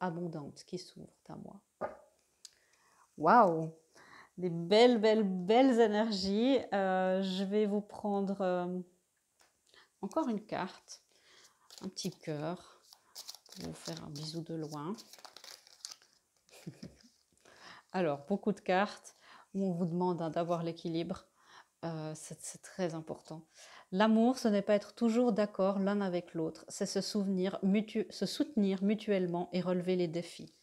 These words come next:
C'est aussi ça, hein. So-, ne pas éviter les conflits, mais vous dire que ce conflit, ce problème, dans peu, n'importe quelle relation, c'est vous contre le conflit, c'est vous contre la, contre le problème.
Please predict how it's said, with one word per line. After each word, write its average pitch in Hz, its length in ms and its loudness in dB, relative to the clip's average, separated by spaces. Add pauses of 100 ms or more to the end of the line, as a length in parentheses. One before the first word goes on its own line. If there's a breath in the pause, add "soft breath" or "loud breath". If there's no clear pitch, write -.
(580 loud breath)
C'est - 160 -4
aussi 185 200 -6
ça, 185 280 2
hein. 170 180 -8 (680 loud breath)
So-, - 360 -6 (960 soft breath)
ne 196 160 4
pas 214 260 4
éviter 208 360 4
les 190 140 2
conflits, 196 640 0 (300 loud breath)
mais 185 180 -2
vous 175 140 0
dire 190 300 -2
que 196 80 -4
ce 180 140 -4
conflit, 180 500 -4
ce 208 160 -6
problème, 165 720 -4
dans 143 180 -8 (120)
peu, - 260 -4 (480)
n'importe 220 400 0
quelle 190 140 0
relation, 175 540 -4 (360 loud breath)
c'est 196 220 2
vous 196 260 4
contre 233 400 -2
le 208 80 2
conflit, - 500 -8
c'est 190 220 2
vous 185 220 2
contre 226 440 -4
la, 185 140 -2 (180)
contre 208 380 -4
le 180 100 -2
problème. 165 460 -8